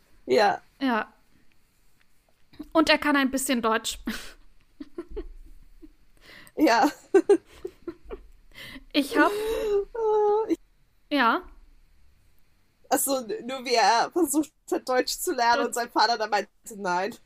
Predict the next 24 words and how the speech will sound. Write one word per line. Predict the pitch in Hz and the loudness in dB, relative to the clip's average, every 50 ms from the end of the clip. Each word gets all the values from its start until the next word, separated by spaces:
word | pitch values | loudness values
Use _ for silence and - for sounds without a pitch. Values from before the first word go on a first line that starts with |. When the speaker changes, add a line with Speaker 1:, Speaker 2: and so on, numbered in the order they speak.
| - 269 - | -20 -18 -14
Speaker 1:
<laughs> | - 294 - - | -14 -14 -12 -10
Speaker 2:
Ja, | 320 302 277 285 - - - - - - | -8 -8 -8 -8 -10 -16 -20 -20 -10 -4
es | - 285 | -2 -2
ist | 285 269 - - | -2 -2 -4 -2
komplett | - 262 247 - 277 247 233 - | -2 -2 -2 0 -2 -2 -2 -2
falsch. | 247 226 214 220 - - | 0 0 0 0 -2 -4
Man | 277 269 | -4 -4
versteht | - 269 240 - - 220 214 247 | -4 -6 -6 -2 -2 -2 -2 -2
dich | 240 - - | -6 -10 -8
nicht. | 233 240 233 - - | -8 -8 -8 -8 -6
Oder | 277 254 | -4 -2
als | 220 214 226 - | -2 -2 0 0
er | 254 | -2
in | 240 233 | 0 0
Deutschland | 240 240 262 - - 285 254 247 240 240 | -2 -2 -4 -4 -4 -4 -2 -2 -2 -2
war | 233 233 247 | -2 -2 -2
und | 240 247 - | -4 -4 -6
was | 240 - - | -8 -12 -12
bestellen | - 233 - - 240 240 247 254 240 233 | -12 -12 -8 -4 -4 -2 -2 -2 -2 -2
wollte | 233 226 240 - - 262 254 262 - - - - - - - - | -2 -4 -4 -4 -6 -8 -8 -8 -12 -18 -20 -20 -20 -20 -8 -2
und | - 240 214 | 0 2 2
nicht | 226 240 226 - - | 2 2 0 0 -2
verstanden | 240 220 - - 233 220 226 226 220 220 214 202 | -4 -4 -4 -2 -2 -2 -2 -2 -4 -4 -6 -6
wurde. | 214 202 208 214 226 226 | -6 -6 -2 -2 -2 -4